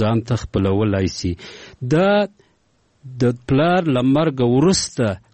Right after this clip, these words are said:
یعنی میراث و دې مال ته ویل کیږي او شخصاً د دې په ملکیت پورې تعلق نسی. بیا دا کولای سي په خپله خوښه باندې، البته چې هیله و داسې مسائل نه وي پکښې،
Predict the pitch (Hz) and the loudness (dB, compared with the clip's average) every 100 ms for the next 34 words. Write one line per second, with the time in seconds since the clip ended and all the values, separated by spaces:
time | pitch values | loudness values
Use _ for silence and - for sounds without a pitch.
0 | - 113 110 107 117 131 151 - 120 120 | -6 -2 0 0 0 0 -2 -2 0 0
1 | 123 139 131 110 113 110 - 165 180 196 | 2 0 0 0 0 -2 -2 0 2 0
2 | 165 165 156 - 131 - 139 143 120 113 | 0 0 0 -2 -4 -2 0 0 0 -2
3 | 110 131 147 151 123 113 107 104 110 123 | 0 2 2 -2 -2 0 -2 -2 -2 -2
4 | - 120 110 107 110 107 135 165 151 156 | -2 -2 -2 -2 -2 0 0 0 0 0
5 | 156 151 156 - - 135 143 139 170 165 | 0 0 0 -6 -12 -2 -2 0 -2 0
6 | 165 190 226 208 190 - - - 156 127 | 0 2 2 2 0 -4 -4 -2 0 -2
7 | - 196 196 175 180 175 160 160 190 160 | -2 -2 -2 0 0 2 0 0 -2 -4
8 | - 127 147 160 175 165 156 143 151 - | -2 -2 0 2 2 2 0 0 -2 -2
9 | 135 - - 143 135 151 170 175 202 180 | -8 -10 -2 0 0 0 2 2 2 0
10 | 165 - 156 175 | -2 -2 0 0